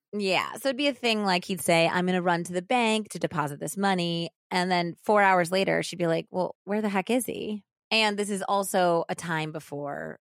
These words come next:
cell phones, so you could not easily track somebody down if they were just out in the wind somewhere.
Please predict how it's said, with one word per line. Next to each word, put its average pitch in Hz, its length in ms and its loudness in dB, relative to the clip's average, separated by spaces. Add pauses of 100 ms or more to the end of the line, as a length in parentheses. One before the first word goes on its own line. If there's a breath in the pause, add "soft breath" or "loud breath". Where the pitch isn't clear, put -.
cell 311 300 0
phones, 170 680 0 (120)
so 165 840 4
you 190 560 -10
could 202 160 -6
not 240 260 -4
easily 214 400 -4
track 190 320 -2
somebody 160 380 -4
down 208 340 0
if 170 120 -6
they 160 120 -2
were 165 120 0
just 151 180 -10 (100)
out 165 260 2
in 180 100 -8
the 170 100 -2
wind 220 320 -2
somewhere. 160 560 -4